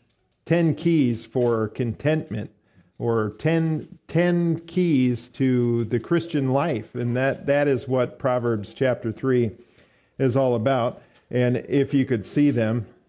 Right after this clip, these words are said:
you would see what these ten keys are. And, <laughs> but you can't,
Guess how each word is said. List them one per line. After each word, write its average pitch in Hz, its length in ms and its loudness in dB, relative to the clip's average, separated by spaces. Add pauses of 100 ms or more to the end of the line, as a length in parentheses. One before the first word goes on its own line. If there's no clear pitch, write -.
(2500)
you 127 180 2
would 123 160 2
see 120 480 0 (460)
what 123 240 -2
these 117 240 -2
ten 120 320 -4
keys 113 360 -4
are. 113 280 -2 (420)
And, 113 280 0 (140)
<laughs> 139 140 0 (400)
but 131 140 2
you 139 100 2
can't, - 320 -2